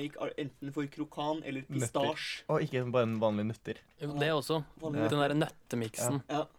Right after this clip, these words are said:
Speaker 3: Ja, en av de tre.
Speaker 2: Pappa er fan av krokan og nøttemiks i det.
Speaker 1: <laughs>
Speaker 2: Det er
Speaker 1: Jeg kunne bare ikke skjønne at de ikke gikk for den der jordbærstrøsselet som bare smakte
Speaker 3: Ja, ja.
Speaker 1: sånn intenst fake
Speaker 2: Den
Speaker 1: jordbær.
Speaker 2: var jeg fan av en periode, jeg
Speaker 3: Intenst
Speaker 2: også, helt til jeg skjønte
Speaker 3: syntetisk.
Speaker 2: at, eh,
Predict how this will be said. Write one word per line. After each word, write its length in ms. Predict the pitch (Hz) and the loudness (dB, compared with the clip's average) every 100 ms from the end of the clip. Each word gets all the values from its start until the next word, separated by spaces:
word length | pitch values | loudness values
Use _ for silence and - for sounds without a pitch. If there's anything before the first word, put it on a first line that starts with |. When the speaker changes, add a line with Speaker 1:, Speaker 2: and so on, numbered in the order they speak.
| _ _ - | _ _ -6
Speaker 3:
Ja, 80 | 131 131 | -4 -2
en 140 | 139 147 | -2 0
av 80 | |
de 100 | 139 | -2
tre. 200 | 123 113 - - - | -2 -6 -12 -8 -4
Speaker 2:
Pappa 320 | 123 104 110 | 0 4 4
er 40 | |
fan 240 | - 117 113 | 2 0 0
av 80 | 113 | -2
krokan 460 | 113 - 113 113 | -4 0 0 0
og 60 | 113 | -2
nøttemiks 420 | 113 - 104 104 - | -6 -8 -10 -4 -2
i 60 | 104 | 0
det. 140 | 104 113 | 0 -2
Speaker 1:
<laughs> 100 | 123 | -4
Speaker 2:
Det 120 | 117 101 | 0 2
er 240 | 117 107 135 | 2 0 0
Speaker 1:
Jeg 100 | 135 | 0
kunne 200 | 165 156 | 0 4
bare 160 | 165 156 | 4 2
ikke 140 | 151 | 0
skjønne 440 | - - 170 175 165 | -2 -2 -2 -2 -2
at 60 | |
de 140 | 156 156 | -4 -4
ikke 160 | 139 | -6
gikk 140 | 143 - | -6 -4
for 80 | 147 | -2
den 80 | |
der 240 | 143 139 - - 151 151 143 | 0 -2 -4 -6 -2 0 0
jordbærstrøsselet 920 | 147 131 127 135 139 - 143 - 147 | 0 0 0 -4 -4 -10 -8 -6 -6
som 60 | 156 | -4
bare 140 | 139 135 85 | -4 -4 -8
smakte 100 | - | -2
Speaker 3:
Ja, 160 | 170 170 | 0 0
ja. 80 | 139 | -2
Speaker 1:
sånn 160 | 147 | -4
intenst 1120 | 156 147 - _ - - - 170 165 - - - | -4 -4 -6 _ -14 -6 -6 -4 -8 -10 -14 -18
fake 440 | - 156 151 - | 0 2 2 0
Speaker 2:
Den 180 | - 127 | 2 6
Speaker 1:
jordbær. 40 | - | 8
Speaker 2:
var 160 | 143 | 6
jeg 60 | 120 | 6
fan 200 | 139 139 | 4 4
av 80 | 139 | 2
en 80 | |
periode, 300 | 139 135 127 | 4 2 4
jeg 40 | 113 | 4
Speaker 3:
Intenst 160 | 107 123 | 6 4
Speaker 2:
også, 160 | 139 | 4
helt 100 | 127 139 | 4 4
til 60 | |
jeg 140 | 117 123 | 4 4
skjønte 200 | 117 131 | 2 2
Speaker 3:
syntetisk. 220 | 113 120 | 2 2
Speaker 2:
at, 60 | |
eh, 100 | 107 | 0